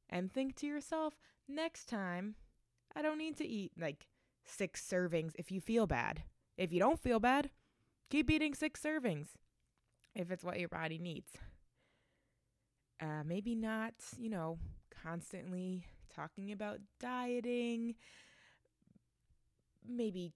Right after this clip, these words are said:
choosing, you know, to compliment someone on the work they're doing or even, like, the clothes they're wearing, but,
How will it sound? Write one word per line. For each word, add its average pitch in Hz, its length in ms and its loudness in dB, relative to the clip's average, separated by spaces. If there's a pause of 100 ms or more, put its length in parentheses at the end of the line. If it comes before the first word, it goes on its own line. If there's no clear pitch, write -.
choosing, 180 920 -4 (320)
you 170 80 -14
know, 147 280 -10 (1080)
to 190 540 -6
compliment 214 760 -6
someone 208 380 -2
on 196 420 -2 (1000)
the 143 120 -2
work 160 400 -4
they're 320 200 0
doing 320 500 0 (120)
or 151 560 -2 (640)
even, 165 280 -4
like, 147 260 -8
the 147 80 -4
clothes 220 380 -4
they're 262 140 -2
wearing, 262 400 0
but, - 180 0